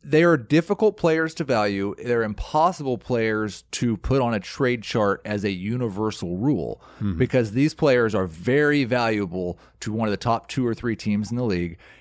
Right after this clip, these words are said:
Speaker 1: and have almost no value at all to a team that's not gonna be competitive in the next two years. Like, if you're rebuilding, there is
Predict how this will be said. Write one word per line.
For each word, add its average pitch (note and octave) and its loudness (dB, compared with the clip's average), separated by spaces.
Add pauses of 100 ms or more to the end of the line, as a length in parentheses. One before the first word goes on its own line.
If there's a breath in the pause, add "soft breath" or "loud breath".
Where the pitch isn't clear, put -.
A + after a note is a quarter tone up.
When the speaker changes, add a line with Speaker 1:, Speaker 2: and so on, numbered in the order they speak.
(100)
Speaker 1:
and A2 -2
have A2 0 (340)
almost E3 2
no C3+ 2
value C3+ 0
at A#2 2
all G2+ 2 (220 soft breath)
to B2+ 2
a A2 2
team B2+ -2
that's A2 -4
not A#2 0
gonna A#2 0
be G#2+ -2
competitive G2+ 0
in F#2+ 0
the F#2 0
next F#2+ -4
two G2 -2
years. C2 -6 (160)
Like, A#2 -2
if B2 -2
you're F#3 8
rebuilding, D3 2 (280 soft breath)
there B2+ 2
is A2 -2